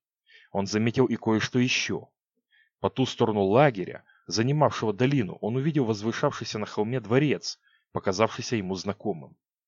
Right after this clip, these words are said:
«Идём!» прошипела Сикс, скользнув мимо него. Ричард устало потащился за ней,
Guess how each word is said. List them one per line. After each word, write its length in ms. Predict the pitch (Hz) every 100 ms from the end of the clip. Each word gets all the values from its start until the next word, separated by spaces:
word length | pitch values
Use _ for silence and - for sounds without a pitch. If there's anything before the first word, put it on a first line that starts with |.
| _ _ _ _
«Идём!» 760 | - 117 156 160 147 131 95 - _ _ _
прошипела 580 | - - 110 - 107 90
Сикс, 460 | - 131 139 - - _ -
скользнув 500 | - - 180 190 131
мимо 240 | 107 110
него. 360 | 113 113 82 - _ _ _ _ _ _ _ _ _ _ _ _ _ _ _ -
Ричард 400 | 101 117 117 110
устало 380 | 117 - 127 123
потащился 640 | 117 110 113 - 117 - 113
за 160 | 135
ней, 260 | 160 92